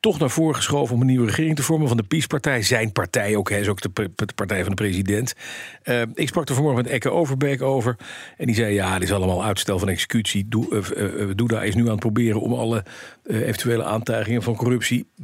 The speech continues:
die hem ten deel vallen, de, om die, eh, weg te tennissen en bewijs te vernietigen."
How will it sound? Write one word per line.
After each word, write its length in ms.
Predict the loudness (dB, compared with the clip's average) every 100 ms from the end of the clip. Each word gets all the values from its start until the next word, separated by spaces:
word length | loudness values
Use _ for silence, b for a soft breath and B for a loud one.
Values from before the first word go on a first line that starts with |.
| -8 -8
die 400 | -8 -2 2 4
hem 200 | 2 0
ten 140 | -2
deel 220 | 0 2 2
vallen, 360 | 2 0 -2 -6 -6
de, 220 | -4 -2
om 100 | 2
die, 300 | 2 2 2
eh, 60 | 0
weg 200 | -2 -2
te 120 | -2
tennissen 400 | 0 2 2 2
en 80 | 2
bewijs 240 | 2 0
te 100 | 0
vernietigen." 460 | 2 2 2 -2